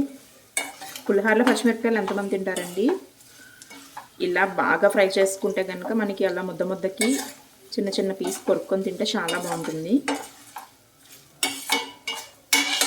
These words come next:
ఇలా మొత్తం అంతా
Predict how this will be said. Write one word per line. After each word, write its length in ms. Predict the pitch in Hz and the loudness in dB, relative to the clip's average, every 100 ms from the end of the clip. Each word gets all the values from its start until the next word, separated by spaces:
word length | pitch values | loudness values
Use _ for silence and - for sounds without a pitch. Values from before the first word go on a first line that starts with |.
| 277 - - - - - _ - - - - - - 190 | -2 -2 0 0 -6 -18 _ -20 -14 -14 -14 -20 -12 -10
ఇలా 160 | 185 202 | -6 -4
మొత్తం 240 | 277 175 175 | -4 -4 -8
అంతా 240 | 165 165 | -10 -8